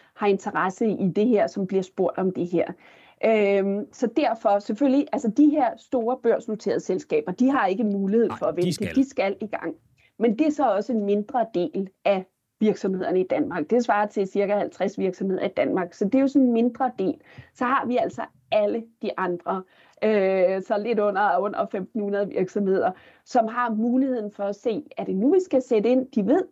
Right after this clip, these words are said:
Speaker 1: at de skal rapportere på det her, sådan som det ser ud lige nu her for regnskabsåret tyve femogtyve. Men man kan godt vente lidt med at gå i gang, og der er noget timing her.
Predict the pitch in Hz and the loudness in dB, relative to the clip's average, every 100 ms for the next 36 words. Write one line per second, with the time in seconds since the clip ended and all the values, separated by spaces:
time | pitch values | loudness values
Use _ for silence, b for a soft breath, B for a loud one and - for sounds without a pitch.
0 | - 254 240 226 202 - 190 - 226 233 | -6 -2 -2 0 -2 -2 -4 -4 -2 -2
1 | 220 240 226 226 220 175 214 196 196 190 | -2 -2 0 2 2 0 -2 -2 -2 0
2 | 185 202 208 - 208 202 190 208 196 - | 2 2 2 2 2 2 2 2 0 -4
3 | _ b b _ 233 226 330 302 208 - | _ b b _ 0 2 0 -2 -4 -8
4 | 190 - 185 - - 202 196 175 190 - | -10 -8 -10 -6 -4 -4 -2 -4 -6 -6
5 | 180 175 180 B B 208 208 185 202 214 | -2 -2 -4 B B 0 2 0 -2 0
6 | 254 214 190 202 214 294 240 190 - 208 | 0 0 0 2 0 -4 -4 -4 -6 -8
7 | 170 185 170 175 180 180 - 202 294 269 | -8 -4 -2 -2 -2 -6 -6 -6 -2 2
8 | 240 254 240 233 - 185 185 247 240 196 | 2 2 0 -4 -6 -2 -2 -2 -2 -2